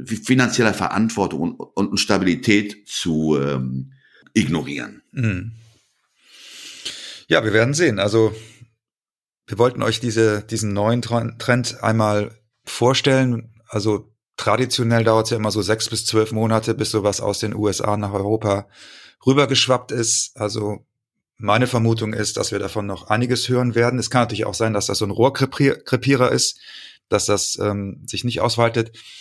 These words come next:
Speaker 2: Aber ich glaube, es passt ganz gut zum aktuellen politischen und wirtschaftlichen Klima. Und deshalb kann ich mir auch vorstellen, dass dieser Trend,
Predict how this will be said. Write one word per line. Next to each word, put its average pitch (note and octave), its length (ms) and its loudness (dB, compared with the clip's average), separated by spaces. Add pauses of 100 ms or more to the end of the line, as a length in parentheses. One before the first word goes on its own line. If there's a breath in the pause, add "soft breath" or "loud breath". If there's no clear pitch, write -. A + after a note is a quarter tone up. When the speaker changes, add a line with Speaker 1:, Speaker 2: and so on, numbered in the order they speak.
(180 loud breath)
Speaker 2:
Aber A#2 140 2
ich A2+ 100 0
glaube, B2 180 4
es - 80 -2
passt C#3 240 0
ganz B2 220 0
gut B2+ 200 -6
zum - 460 -4
aktuellen A#2 720 0
politischen A#2+ 640 0
und G#2 140 -2
wirtschaftlichen G#2+ 560 -2
Klima. A#2+ 480 0 (540 loud breath)
Und G#2+ 160 -6
deshalb A2+ 380 2 (140)
kann B2+ 120 2
ich A#2+ 120 -2
mir A2 100 2
auch F#2+ 80 -2
vorstellen, A2+ 460 0
dass G2+ 140 -2
dieser G#2 280 0
Trend, A2 520 -2